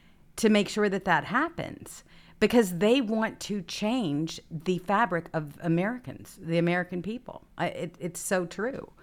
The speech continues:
Just like the F B I is trying to get into all of the Catholic churches. I mean, this is what they do. They have their operatives.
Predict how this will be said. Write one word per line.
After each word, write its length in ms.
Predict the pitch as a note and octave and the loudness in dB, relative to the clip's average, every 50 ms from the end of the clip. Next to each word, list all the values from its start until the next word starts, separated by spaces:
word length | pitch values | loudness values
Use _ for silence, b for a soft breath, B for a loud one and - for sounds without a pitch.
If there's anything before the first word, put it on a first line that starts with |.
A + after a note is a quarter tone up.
| b b b b b b b b b - | b b b b b b b b b -4
Just 180 | G#3+ A3 - | -2 2 6
like 160 | C4 B3+ A#3+ | 6 6 6
the 100 | - A#3+ | 6 4
F 180 | A3+ A#3 A#3 - | 4 4 4 2
B 140 | - G#3+ A3 | 0 4 8
I 160 | A3+ A#3+ C4 | 8 8 8
is 140 | C4 B3 - | 6 2 0
trying 240 | - A3+ A3+ A3 G#3 | 0 0 0 0 0
to 60 | F#3 | 0
get 180 | E3 A3 A3 | 0 0 0
into 640 | A3+ A3+ A3+ A3 - - - A3+ A3 G#3+ G#3+ G#3+ - - - | 0 0 0 -2 -2 -2 0 2 2 2 2 0 -2 0 4
all 200 | F3+ G3+ G#3+ G#3+ | 6 6 6 6
of 120 | F#3 F3+ | 4 0
the 60 | G3+ | -2
Catholic 440 | G3+ F#3 G#3 G3+ G3 G3 - F3+ E3 | 0 2 2 2 2 2 -2 -6 -6
churches. 540 | - - B3 D4 D#4 - - C#3 G#2+ G#2+ - | -4 -2 -2 -2 -2 -2 -2 -2 -2 -2 -2
I 80 | - G#3 | -2 0
mean, 180 | G#3+ G#3 F#3 | 0 0 0
this 280 | E3+ A#3+ C#4 C4+ - - | 0 0 0 -2 -4 -4
is 340 | - G#3 G#3+ G#3 F#3 - F3 | 0 0 2 2 0 -2 0
what 200 | F#3+ G3 G3 - | 0 0 0 0
they 140 | G3 G3 | 0 -2
do. 160 | G3 - C4+ C#4+ | 0 0 0 0
They 160 | G3 F3+ E3+ | 0 0 -2
have 400 | E3 D#3+ F3+ A#3+ C#4 A3+ G3 E3 | -2 0 2 4 4 4 2 2
their 240 | E3 D3 C#3 - - | 2 2 2 4 4
operatives. 720 | G#3 B3 C#4+ - - D#3+ A#2+ G#2+ F2 - - - - - | 4 4 4 2 -2 -4 -4 -4 -6 -10 -12 -14 -16 -16